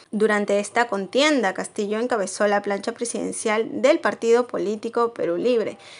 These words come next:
mientras que Boluarte aspiraba a la vicepresidencia. En respuesta, luego de las diversas declaraciones de Shimabukuro, Boluarte rechazó todas estas acusaciones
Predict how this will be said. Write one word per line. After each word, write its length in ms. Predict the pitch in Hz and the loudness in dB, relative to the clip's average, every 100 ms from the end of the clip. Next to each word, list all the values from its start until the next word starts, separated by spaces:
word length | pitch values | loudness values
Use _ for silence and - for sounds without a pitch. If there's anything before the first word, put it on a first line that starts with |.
| - | -8
mientras 460 | 277 392 339 220 - | -2 0 2 0 -2
que 180 | 202 196 | -2 0
Boluarte 580 | 233 262 202 208 233 - | 2 2 0 -2 -4 -4
aspiraba 640 | 208 - 190 196 196 220 | -6 -4 0 4 4 2
a 200 | - 196 | 0 0
la 140 | 180 175 | 0 -4
vicepresidencia. 1200 | 220 226 - 240 - 208 214 208 196 - - - - _ _ _ _ - | -6 -6 -4 -4 -4 -4 -2 -2 -2 -4 -12 -16 -20 _ _ _ _ -6
En 160 | 214 | -4
respuesta, 720 | 202 202 - 262 262 - 254 294 | -4 -4 2 2 2 2 2 4
luego 240 | 240 214 | 2 2
de 120 | 226 | 2
las 140 | 226 220 | 0 -2
diversas 500 | 196 202 202 240 226 | 0 0 0 -2 -2
declaraciones 760 | 202 190 185 - 220 208 233 | -4 -4 -6 -6 -6 -4 -4
de 120 | 220 | -4
Shimabukuro, 840 | 196 196 196 190 180 240 233 214 320 - - _ _ _ _ _ 202 | -6 -6 -6 -6 -2 2 4 2 -4 -10 -20 _ _ _ _ _ -2
Boluarte 440 | 214 214 226 311 | 2 4 4 4
rechazó 460 | 320 302 196 226 226 | 4 0 -2 -2 -4
todas 500 | - 254 330 359 277 | 4 6 6 4 2
estas 360 | 254 233 233 | 2 0 -4
acusaciones 800 | - 202 196 - 202 202 233 | -4 -6 -6 -4 -4 -2 -4